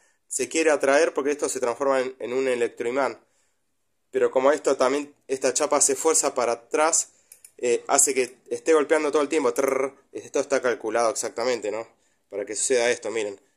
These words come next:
Ahora cuando conecto estos dos, acá va el pulsador, simplemente. El pulsador es esto, hace, es como una tecla de luz, solo que la tecla de luz queda cerrada.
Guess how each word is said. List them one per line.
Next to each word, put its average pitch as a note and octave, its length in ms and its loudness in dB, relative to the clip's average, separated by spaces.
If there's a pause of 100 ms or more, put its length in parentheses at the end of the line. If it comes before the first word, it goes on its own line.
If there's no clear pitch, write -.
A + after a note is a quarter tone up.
(140)
Ahora A2 200 -4
cuando G#2+ 220 -6
conecto C#3 320 -2
estos C3+ 240 0
dos, F3 380 0 (800)
acá F#3 400 2
va F#3 100 4
el D#3 80 2
pulsador, D3+ 680 2
simplemente. B2 540 0
El G#2+ 80 -6
pulsador C3+ 480 0
es - 180 2
esto, A#2 320 0
hace, A#2 400 -2 (400)
es C#3 100 -8
como C#3+ 120 0
una C3+ 160 2
tecla C3+ 220 2
de C3+ 60 4
luz, C#3+ 320 2 (220)
solo B2 300 0
que A#2 100 -2
la G#2+ 140 -4
tecla B2+ 300 0
de B2 60 4
luz D3+ 280 -2
queda B2 500 2 (180)
cerrada. A2+ 560 2